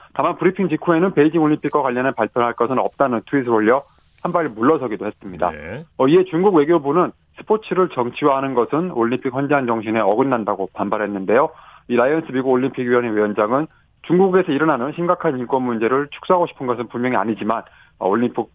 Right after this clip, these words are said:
Speaker 1: 올림픽 보이콧 말고도 이에 건설적으로 대응할 수 있는 수단이 많다고 주장했습니다.
Speaker 2: 네. 백혈병을 극복한 일본의 여자 수영 스타 이케 리카코가 도쿄올림픽 출전권을 따냈네요.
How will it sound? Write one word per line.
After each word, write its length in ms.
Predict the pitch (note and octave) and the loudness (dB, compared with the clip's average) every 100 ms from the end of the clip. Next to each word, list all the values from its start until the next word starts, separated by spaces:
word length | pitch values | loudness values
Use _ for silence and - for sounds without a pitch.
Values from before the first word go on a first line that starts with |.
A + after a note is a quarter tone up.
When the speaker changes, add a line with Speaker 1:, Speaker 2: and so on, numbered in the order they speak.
| - | -4
Speaker 1:
올림픽 400 | B2+ C#3+ D3 A#2+ | 0 0 0 -6
보이콧 360 | A2+ A2+ C3 | -4 -2 -2
말고도 540 | G#2+ F#2+ F#2 G2+ E3 - _ _ | -2 -4 -4 0 0 -2 _ _
이에 100 | G#2 | -4
건설적으로 720 | G2 - A2+ D3 D3 B2+ G2+ G2+ | -4 -2 -2 -2 0 -2 0 -2
대응할 360 | A2+ A2 G#2+ | 0 0 0
수 60 | G#2+ | -4
있는 180 | G#2 G#2+ | -8 -6
수단이 280 | - B2+ A#2+ | -2 -2 -2
많다고 500 | F#2 F#2+ C#3 A2 F#2 | -6 -4 -4 -4 -6
주장했습니다. 680 | - F#2+ A2 E2 F#2 - | -4 -6 -8 -20 -18 -14
Speaker 2:
네. 360 | D#2+ D#2+ E2 D#3 - _ _ _ _ _ _ | -12 -12 -12 -12 -14 _ _ _ _ _ _
백혈병을 560 | - B2 E3 E3+ E3+ F3 | -8 -4 -2 -2 -2 -2
극복한 440 | D#3+ E3 D3+ F3 | -2 -4 -4 -4
일본의 720 | D#3+ C#3 C#3 C#3+ C#3 C3 A2+ | -4 -4 -2 0 0 0 0
여자 240 | G2+ A#2 C#3+ | -2 -2 -2
수영 300 | C#3+ D3 C#3 | -2 -6 -6
스타 500 | - C3 G2 C#2+ C#2 | -8 -6 -4 -4 -8
이케 540 | - A#2 - D3 C#3+ A#2 | -10 -12 -6 -2 -2 -2
리카코가 760 | C3+ - E3+ D3 D3 F3 - _ _ | -4 -4 -8 -6 -4 -2 -4 _ _
도쿄올림픽 500 | - A#2 D3 C#3 F3+ | -8 -4 -2 -4 -6
출전권을 800 | - G3 F#3+ E3+ D#3 C3 A#2+ G#2 | -8 -8 -6 -8 -4 -2 0 -2
따냈네요. 640 | - C3 A#2 G2 G#2 D#2 | -2 -2 0 -2 -4 -4